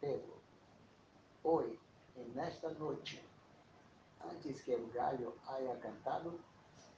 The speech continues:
dos veces me negará." O sea,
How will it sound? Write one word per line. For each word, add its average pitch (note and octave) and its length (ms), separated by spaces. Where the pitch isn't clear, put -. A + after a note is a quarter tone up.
dos E3 340
veces B2+ 440
me B2+ 80
negará." A#2+ 500
O - 160
sea, - 420